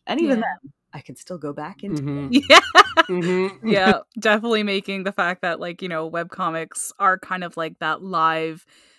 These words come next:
Speaker 2: uh, medium. And I do really like that you mentioned having little goals for yourself, uh, to kinda keep yourself in check with, like, the, the, the whole total vision. 'Cause I think, like,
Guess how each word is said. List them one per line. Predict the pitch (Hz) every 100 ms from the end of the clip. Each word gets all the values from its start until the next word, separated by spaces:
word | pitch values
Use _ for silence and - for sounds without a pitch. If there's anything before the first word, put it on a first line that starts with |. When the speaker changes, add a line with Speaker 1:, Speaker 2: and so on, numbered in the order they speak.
| _ -
Speaker 2:
uh, | 160 160 160
medium. | 180 180 196 196 165 156 156 156
And | 160
I | 208
do | 214 349
really | 392 339
like | 214 185 190
that | 180 180
you | 180 175
mentioned | 170 180 175 185 175 165 160 - - _ _ _ _ -
having | - 226 220 220
little | 202 202
goals | 185 180 170 196 -
for | 226
yourself, | 233 254 - 254 269 285 - -
uh, | 214 185 185 190 165 -
to | -
kinda | 311 302
keep | - 226
yourself | 226 - 202 -
in | 190
check | - 190 -
with, | 180
like, | 185 175 _
the, | 175 175 -
the, | 175 170 165 - - - _ -
the | 208 185
whole | _ - 226
total | - 247 247 233 185
vision. | 190 190 170 156 - -
'Cause | 220
I | 262
think, | 403 539 -
like, | 370